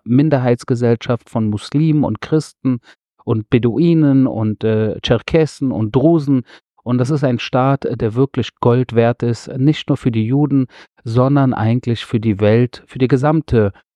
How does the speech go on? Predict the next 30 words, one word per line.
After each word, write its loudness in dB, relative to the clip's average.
Staatengemeinschaft -2
auf 0
dieser 0
Welt. -2
Weil 0
es -4
ist -2
ein 2
einziger 0
Staat -4
auf -4
dieser 0
Welt, 2
der 4
größtenteils -2
jüdisch 0
ist, 0
der 4
jüdisch 0
dominiert 2
ist. 0
Und 0
es 0
ist -8
ein 2
einziger -2
Staat, -2
der 0
so 0
vielen 0